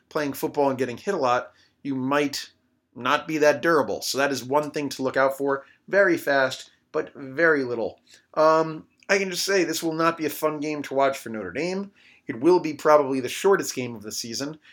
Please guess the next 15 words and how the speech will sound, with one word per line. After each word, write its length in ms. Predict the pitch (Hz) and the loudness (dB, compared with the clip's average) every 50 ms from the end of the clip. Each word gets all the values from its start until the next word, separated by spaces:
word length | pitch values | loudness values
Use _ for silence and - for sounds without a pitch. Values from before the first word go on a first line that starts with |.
| _ _ _ - | _ _ _ -8
uh, 280 | 107 110 113 110 110 101 | -4 -2 -2 -2 -2 -4
with 340 | 107 117 110 - - - - _ _ - | -4 -6 -8 -8 -14 -16 -20 _ _ -10
Navy, 540 | 127 127 131 127 127 120 123 127 120 117 113 | -6 -4 -4 -4 -4 -4 -6 -10 -10 -10 -10
you 60 | 123 | -8
know, 100 | 123 120 | -8 -6
running 280 | 117 113 131 135 135 131 | 0 0 2 2 2 0
the 100 | 131 131 | 0 0
option, 460 | 127 131 131 127 - - 131 127 127 | 2 0 0 -2 -6 -8 -8 -8 -8
keeping 260 | - - 135 120 135 | -8 -8 -8 -6 -6
the 80 | 127 123 | -8 -6
clock 300 | - - 131 131 127 - | 0 2 2 2 2 0
moving, 380 | 135 135 123 127 127 127 127 - _ - _ _ _ - | -4 -4 -4 -4 -8 -8 -10 -14 _ -20 _ _ _ -8
maintaining 540 | 131 143 147 143 139 - 151 143 135 131 | -6 -4 -4 -4 -4 -6 -6 -6 -6 -6
the 60 | 127 120 | -8 -6
ball. 520 | 117 135 143 147 147 147 143 143 - | 0 4 6 6 6 6 4 0 -6